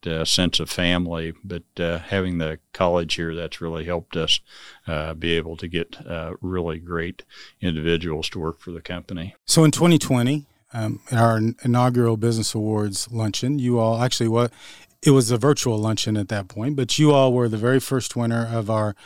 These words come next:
Speaker 2: Lifetime Achievement Award, which we call the Cornerstone Award. Um, what was your reaction to winning, and, and, uh, kind of what, what are your thoughts about that, looking back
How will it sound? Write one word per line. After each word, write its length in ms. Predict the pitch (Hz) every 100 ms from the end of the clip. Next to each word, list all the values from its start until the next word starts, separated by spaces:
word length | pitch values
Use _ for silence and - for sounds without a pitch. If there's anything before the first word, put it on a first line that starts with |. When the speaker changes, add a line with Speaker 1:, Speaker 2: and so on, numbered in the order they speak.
| - - -
Speaker 2:
Lifetime 380 | 123 120 131 127
Achievement 420 | 104 135 120 117
Award, 300 | 107 104 113
which 160 | 104 -
we 80 |
call 220 | 104 107 101
the 60 |
Cornerstone 540 | - 113 107 - 113 104
Award. 380 | 101 101 110 - - - - -
Um, 340 | 127 123 131
what 120 | 156
was 160 | 214 151
your 80 | 143
reaction 400 | 131 135 - 127
to 60 |
winning, 420 | 113 120 127 131
and, 240 | 107 104 104
and, 460 | 117 107 104 104
uh, 160 | 101 101
kind 240 | - 110
of 180 | 104 98
what, 180 | 113 110
what 180 | 127 123
are 40 |
your 80 | 117
thoughts 300 | - 110 -
about 240 | 107 104
that, 180 | 107 104
looking 320 | 110 110 107 101
back 460 | 101 98 - -